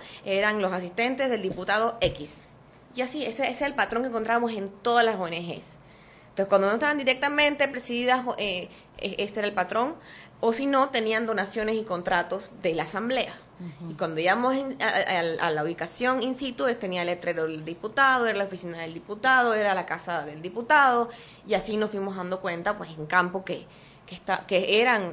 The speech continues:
Speaker 1: eh, O N Gs que estaban realmente vinculadas con, con estos políticos.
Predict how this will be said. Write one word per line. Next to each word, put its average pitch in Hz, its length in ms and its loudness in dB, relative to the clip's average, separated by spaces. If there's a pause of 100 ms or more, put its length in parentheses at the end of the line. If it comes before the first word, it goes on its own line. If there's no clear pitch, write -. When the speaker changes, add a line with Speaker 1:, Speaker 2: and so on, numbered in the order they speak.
(140)
Speaker 1:
eh, 156 480 -6
O 160 100 0
N 175 80 0
Gs 185 200 -2
que - 80 -14
estaban 165 340 -4
realmente 160 340 -4
vinculadas 160 680 -4 (580)
con, 170 220 -2
con 170 180 -8
estos 170 220 -8
políticos. - 580 -6